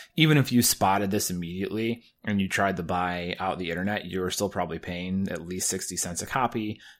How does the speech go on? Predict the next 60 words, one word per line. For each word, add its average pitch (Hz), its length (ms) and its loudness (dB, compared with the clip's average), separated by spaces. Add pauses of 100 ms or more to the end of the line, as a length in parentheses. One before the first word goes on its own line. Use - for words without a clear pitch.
Now, 98 260 0
if - 120 -6
you 92 80 -16
can 95 100 -4
sell 92 140 -2
them 90 140 -4
for - 100 -8
two - 200 -8
fifty, 90 320 -8
you're 92 120 -4
making, 87 280 -8
like, 82 320 -8
what, 85 180 -4
a 76 60 -8
dollar 85 480 -2
and 82 300 -6
change 85 600 -6
per 92 260 -4
copy. 92 640 -6 (280)
Uh, 85 260 0
that's 87 220 -10
not 87 320 -2
really 80 240 -4
worth 76 460 -8 (420)
the 101 80 -6
time 104 320 0
that 107 80 -4
it 117 80 0
<laughs> - 0 -
takes - 260 2
to 98 100 0
put - 220 0
it - 100 0
in 104 80 -2
an 92 120 -4
envelope. 87 540 -6
So, 87 320 -4
uh, 87 260 -4 (760)
kind 147 180 8
of, 139 180 4
kind 151 160 6
of 139 60 4
saw 135 200 8
it 123 60 -2
coming, 127 420 6
but, 98 280 4 (180)
you 107 100 -6
know, 90 100 -2
hard 101 240 2
to 95 60 2
really 92 520 0
turn 95 160 0
a 87 60 -2
profit 87 340 -2
on 87 200 -4
it - 120 -4
unless 95 260 -2
you're 92 100 0
a 92 40 0
store. 98 400 0